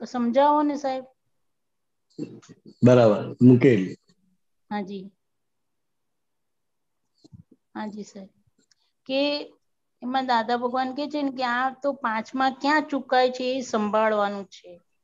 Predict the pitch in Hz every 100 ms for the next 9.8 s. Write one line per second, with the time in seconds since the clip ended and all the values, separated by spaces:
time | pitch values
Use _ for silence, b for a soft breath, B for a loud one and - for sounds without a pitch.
0 | _ _ _ _ _ _ _ 113 123 135
1 | 127 135 127 123 123 131 117 120 139 139
2 | 143 147 117 139 143 - 113 151 156 147
3 | 131 127 117 - 113 110 104 104 _ _
4 | _ _ _ 214 214 214 214 214 _ _
5 | _ _ _ _ - 117 113 143 113 113
6 | 113 - 160 165 160 127 143 156 160 160
7 | 160 - - _ _ _ _ _ _ -
8 | - 135 131 127 151 170 175 170 156 180
9 | 165 160 156 143 139 117 - 113